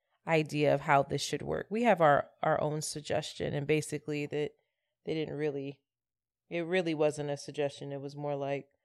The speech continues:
"Oh, we'll do a ceasefire a little bit later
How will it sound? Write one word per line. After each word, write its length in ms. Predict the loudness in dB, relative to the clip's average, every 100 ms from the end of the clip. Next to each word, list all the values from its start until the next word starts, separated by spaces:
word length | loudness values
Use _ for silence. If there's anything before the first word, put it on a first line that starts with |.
| _ _ _ 6
"Oh, 160 | 8
we'll 160 | 8 4
do 280 | 6 8 10
a 380 | 10 10 6 0 -20 _ _ -12
ceasefire 760 | -4 -2 -2 -2 4 8 8 6
a 60 |
little 260 | 4 2 2
bit 200 | 0 0
later 640 | 2 2 2 0 0 -2